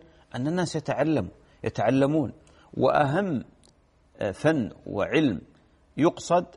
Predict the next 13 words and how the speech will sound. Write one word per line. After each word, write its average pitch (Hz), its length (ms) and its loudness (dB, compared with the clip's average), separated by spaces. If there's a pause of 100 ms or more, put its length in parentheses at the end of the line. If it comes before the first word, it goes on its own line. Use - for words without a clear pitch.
علم 135 180 -2
الاعتقاد، 131 640 -2 (480)
علم 143 340 2
العلاقة 127 500 0
بالله 123 260 0
عز 101 260 -2
وجل 110 440 2 (340)
في - 200 -4
أسمائه 113 640 -2
وصفاته 110 920 -2 (400)
وأفعاله 110 1200 2
جل 107 300 -2
وعلا. 107 540 0